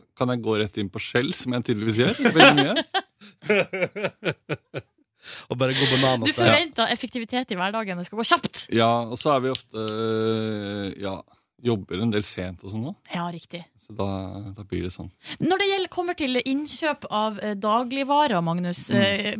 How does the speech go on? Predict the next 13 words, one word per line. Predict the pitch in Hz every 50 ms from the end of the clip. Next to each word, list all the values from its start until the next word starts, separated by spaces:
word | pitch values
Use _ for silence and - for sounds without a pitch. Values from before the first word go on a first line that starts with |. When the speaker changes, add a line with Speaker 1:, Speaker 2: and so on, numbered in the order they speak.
| 220 - -
Speaker 3:
opererer | 233 - 262 262 269 277 262
du | 226 196
med | 196 196 190 185
for | 208
eksempel | 208 208 208 202 196
ukesmeny | - 214 240 247 - - 294 294 - 294 294 294 294 294 302 277 220 175 175 190
og, | - 202 208 202 196 190 -
eh, | 202 202 196 190 -
en | - 233 233 226
handledag | 202 196 196 214 214 220 220 220 202
i | 185 190
uka? | 220 - - 294 214 175
Speaker 1:
Nei. | 127 127 127 135 131 117